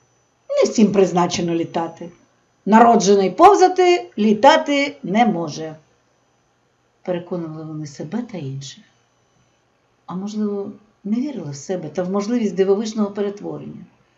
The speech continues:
Сумнівалися в тому, що матінка природа подарувала їм здатність літати. Лише потрібно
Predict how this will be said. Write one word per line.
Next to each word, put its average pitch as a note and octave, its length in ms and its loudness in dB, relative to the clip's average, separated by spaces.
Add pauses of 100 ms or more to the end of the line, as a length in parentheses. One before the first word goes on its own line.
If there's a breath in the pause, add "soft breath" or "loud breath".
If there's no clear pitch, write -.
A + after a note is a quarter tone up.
(680)
Сумнівалися D4+ 960 -2
в - 60 -16
тому, D#4+ 380 -4 (640)
що - 240 -2
матінка G3+ 460 0
природа G#3 440 0
подарувала G3 500 0
їм G3 160 0
здатність G#3 580 -2
літати. G3 540 -8 (1000)
Лише A3 160 -8
потрібно C4+ 560 -4